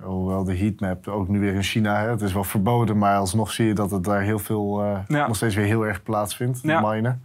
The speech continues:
Speaker 2: Ja, klopt inderdaad, ja.
Speaker 1: Dat
Speaker 2: Ja.
Speaker 1: laat, dat laat wel zien hoe erg ondermijnend deze technologie is.
Speaker 2: Ja.
Speaker 1: Wat, wat iets moois is,
Speaker 2: Ja.
Speaker 1: mijnen in zich.
Speaker 2: Ja. Ja, zeker. Ja. Nee, ik denk dat hele proof of work algoritme, ehm,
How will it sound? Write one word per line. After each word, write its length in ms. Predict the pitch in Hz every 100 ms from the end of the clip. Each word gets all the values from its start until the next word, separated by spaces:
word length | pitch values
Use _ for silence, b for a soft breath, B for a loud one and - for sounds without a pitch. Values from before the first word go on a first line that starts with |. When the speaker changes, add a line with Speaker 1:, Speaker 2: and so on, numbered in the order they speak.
| -
Speaker 2:
Ja, 240 | 131 151 - B B
klopt 200 | - 120 139
inderdaad, 320 | 135 131 123
ja. 60 |
Speaker 1:
Dat 320 | 117 - - 147
Speaker 2:
Ja. 40 |
Speaker 1:
laat, 160 | 113 104
dat 100 | 104
laat 300 | 98 104 95
wel 80 |
zien 180 | 98 104
hoe 160 | 98 95
erg 160 | 92
ondermijnend 720 | - 101 95 98 107 107 95 90
deze 260 | 101 95
technologie 600 | - 101 98 95 - 104 101
is. 120 | 120
Speaker 2:
Ja. 260 | 127 143 -
Speaker 1:
Wat, 180 | 107 90
wat 180 | 101 90
iets 260 | 95 90
moois 320 | 117 101 92
is, 280 | 101 95 - 127
Speaker 2:
Ja. 280 | 156 185 113
Speaker 1:
mijnen 320 | 98 95 92
in 120 | 92
zich. 120 | 92
Speaker 2:
Ja. 220 | 151 160 127 B -
Ja, 200 | 151 135
zeker. 400 | 131 147 175 123
Ja. 240 | 131 143 - _
Nee, 160 | 131 131
ik 80 | 135
denk 140 | 131
dat 100 | 123
hele 260 | 131 127 123
proof 280 | - 139
of 80 | 120
work 260 | 123 139 -
algoritme, 640 | 131 127 127 127 123 120 120 b b b -
ehm, 340 | 123 120